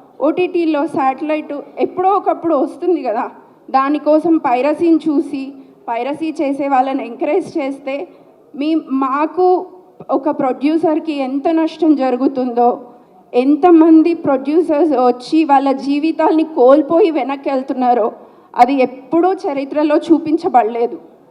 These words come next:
ఎప్పటికీ చూపించబడదు. So దయచేసి ఆ పైరసీని ఎంకరేజ్ చేయకండి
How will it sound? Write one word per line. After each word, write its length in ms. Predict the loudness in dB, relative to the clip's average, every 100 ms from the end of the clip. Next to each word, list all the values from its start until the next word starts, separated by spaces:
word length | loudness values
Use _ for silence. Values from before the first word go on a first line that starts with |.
| _ -20 _ _ -6
ఎప్పటికీ 500 | -2 0 2 2 4
చూపించబడదు. 760 | 2 2 0 2 2 2 2 -2 -8 -20 -20 -20 _ -2
So 240 | 0 2 -2
దయచేసి 1160 | -6 -4 -4 -4 -8 -6 -2 -2 0 0 -2 0
ఆ 100 | 0
పైరసీని 720 | 0 -2 0 -2 -2 0 0
ఎంకరేజ్ 480 | -2 -4 -2 -2 -2
చేయకండి 720 | -4 -4 -6 -6 -6 -8